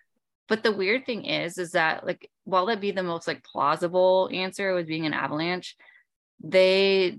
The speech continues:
said that the entire area that they investigated had no signs of an avalanche. So if you think about an avalanche, that's pretty decently big. You have, like, down trees, you can see where the snow, like, came down,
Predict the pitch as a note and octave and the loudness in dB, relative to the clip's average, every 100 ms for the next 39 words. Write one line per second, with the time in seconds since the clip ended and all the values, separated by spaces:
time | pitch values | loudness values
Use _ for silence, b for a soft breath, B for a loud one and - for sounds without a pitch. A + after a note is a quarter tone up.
0 | - - - G3 F#3 - E3+ F3+ F#3 F3+ | -12 -12 -4 -2 -2 -2 -2 -2 -2 0
1 | G#3 - D#3+ D#3+ E3+ E3 D#3 D#3 D#3+ E3 | 0 0 0 0 -2 -4 -6 -8 -6 -6
2 | - - - E3 E3+ - F3 F#3 F#3 F3+ | -6 -10 -10 -4 -2 -2 -2 0 0 -2
3 | F3+ E3 D#3 D#3+ D#3+ D3 C#3 C#3+ C#3 - | -4 -2 -2 -4 -4 -4 -4 -4 -4 -4
4 | D#3+ D3 - F3+ F#3+ A#3 A3 F3+ D3 D3+ | -8 -6 -6 -4 -4 -2 -2 0 -2 -2
5 | D#3 D3 F3 - F#3+ F3 E3 D3+ D#3 - | -4 -6 -8 -4 -4 -2 -6 -4 -8 -8
6 | - _ _ - E3 D#3 D3 D3+ - B | -16 _ _ -6 -4 -2 -2 -2 -8 B
7 | B B - F#3+ F#3 E3+ D#3+ D3+ D#3+ D3 | B B -4 -2 2 2 2 0 -6 -2
8 | F#3 G3 G#3 - F3+ E3 D#3+ D#3+ E3 D#3 | 2 2 0 -2 -2 -2 -2 -4 -8 -2
9 | B3 B3+ G#3+ F3 F3 E3+ E3 E3 - F3 | 0 2 2 0 -2 -2 -2 -4 -6 -4
10 | E3 D#3+ D#3 D3 D3+ D3+ | -2 -2 0 0 -2 -6